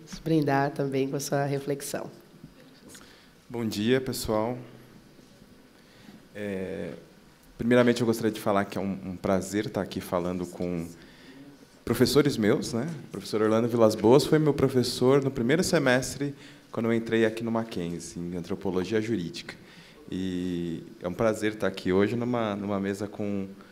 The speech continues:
Speaker 2: com, compondo com ele esse debate. E o professor Alisson Mascara, como já foi dito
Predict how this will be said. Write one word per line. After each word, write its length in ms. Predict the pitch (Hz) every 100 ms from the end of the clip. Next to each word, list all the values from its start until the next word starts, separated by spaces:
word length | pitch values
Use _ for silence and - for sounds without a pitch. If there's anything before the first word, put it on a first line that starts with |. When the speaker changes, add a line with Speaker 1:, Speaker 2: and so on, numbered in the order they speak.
| - _ -
Speaker 2:
com, 280 | 92 95 92
compondo 520 | 95 95 95 98 98
com 180 | 95 92
ele 320 | 95 95 -
esse 200 | 98 101
debate. 600 | 110 120 104 117 - 202 - -
E 160 | -
o 60 | -
professor 500 | - 220 214 208 190
Alisson 340 | 156 156 156
Mascara, 560 | 175 185 185 147 160 170
como 240 | - 110
já 120 | 110 104
foi 240 | - 113
dito 460 | 107 117 117 120